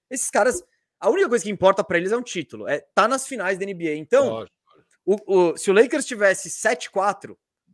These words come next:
Speaker 1: sem o LeBron, eu ainda assim ia falar, Cara, beleza, é, ia ficar mais <laughs> animado, mas eu ia falar, não ia ser campeão. E com o LeBron, o time muda totalmente, Firu. É, o estilo de jogo muda. Até porque o LeBron, cara, ele, ele,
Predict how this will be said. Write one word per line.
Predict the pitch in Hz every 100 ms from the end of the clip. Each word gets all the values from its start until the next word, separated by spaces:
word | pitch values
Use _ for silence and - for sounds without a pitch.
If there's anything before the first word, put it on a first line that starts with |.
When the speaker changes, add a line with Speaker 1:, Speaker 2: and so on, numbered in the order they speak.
| _ _ -
Speaker 1:
sem | - 190
o |
LeBron, | 170 131 180 185
eu | 208
ainda | 233 262
assim | 240 -
ia | 240
falar, | 226 220 208
Cara, | 196 226 196 123 95 _ _ _ _
beleza, | 190 277 247 226 143 104
é, | 147 143 131 113 _ _ -
ia | 160
ficar | - 190
mais | 175 185
<laughs> |
animado, | 190 175 170 226 233 175
mas | 175 175 _
eu | 185
ia | 185
falar, | 185 196
não | 247
ia | 233
ser | - 202
campeão. | 190 185 175 190 190 254 294 _ _ _ _ _ _ -
E | 226
com | - 311
o | 349
LeBron, | 233 139 208 277 180 _ _
o | 196
time | - 294 320
muda | 214 180 151
totalmente, | 151 143 143 131 107 -
Firu. | 117 104 -
É, | 131 135
o | 175
estilo | 170 - 302 208
de |
jogo | 175 156
muda. | 156 127 - _ _ -
Até | 240 247
porque | 247
o | 285
LeBron, | 277 165 233 294
cara, | 214 160
ele, | 254 240
ele, | 180